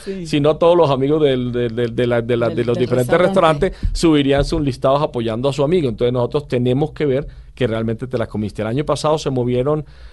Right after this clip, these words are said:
Speaker 2: aproximadamente unas trescientas mil personas y tuvimos seis mil votos válidos.
Speaker 1: Eso es, eh, trescientas mil personas en Bogotá o en Colombia,
Speaker 2: En Colombia,
Speaker 1: en
Speaker 2: en
Speaker 1: el
Speaker 2: las, en
Speaker 1: país.
Speaker 2: las cinco ciudades, sí,
Speaker 1: Tulio,
Speaker 2: alrededor del
Speaker 1: ¿con
Speaker 2: mundo.
Speaker 1: qué se come la hamburguesa? ¿Con cerveza, con gaseosa, con agua, con qué?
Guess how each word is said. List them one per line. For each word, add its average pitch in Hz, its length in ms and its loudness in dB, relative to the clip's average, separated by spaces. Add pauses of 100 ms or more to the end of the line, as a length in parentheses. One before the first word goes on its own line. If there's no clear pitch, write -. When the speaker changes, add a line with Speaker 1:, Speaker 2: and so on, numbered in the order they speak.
(240)
Speaker 2:
aproximadamente 120 760 -2
unas 147 160 -2
trescientas 120 500 -4
mil 120 160 -4
personas 165 400 -6
y 123 60 -6
tuvimos 110 380 -4
seis 113 160 -4
mil 113 200 -4
votos 120 300 -4
válidos. 101 460 -6
Speaker 1:
Eso 196 200 -8
es, 190 140 -10 (240)
eh, 185 160 -6
trescientas 170 380 -10
mil 143 80 -10
personas 196 320 0
en 180 100 -6
Bogotá 139 360 -10
o 285 100 -4
en 160 80 -4
Colombia, 147 280 -6
Speaker 2:
En 110 80 -2
Colombia, 110 380 -2
Speaker 1:
en 92 60 -8
Speaker 2:
en 92 40 -8
Speaker 1:
el - 40 -4
Speaker 2:
las, - 120 -10
en 139 80 -12
Speaker 1:
país. 113 100 -6
Speaker 2:
las 107 120 -8
cinco 120 280 -6
ciudades, 104 420 -6
sí, - 180 -14
Speaker 1:
Tulio, 202 140 -4 (140)
Speaker 2:
alrededor 190 240 -4
del 202 120 -10
Speaker 1:
¿con 196 120 -6
Speaker 2:
mundo. 190 80 -6
Speaker 1:
qué 208 60 -6
se 214 140 -8
come 226 240 -6
la 240 80 -8
hamburguesa? 165 600 -12
¿Con 151 260 -6
cerveza, 190 580 -8
con 165 140 -8
gaseosa, 185 540 -6
con 175 180 -12
agua, 196 300 -14
con 156 140 -16
qué? 143 200 -20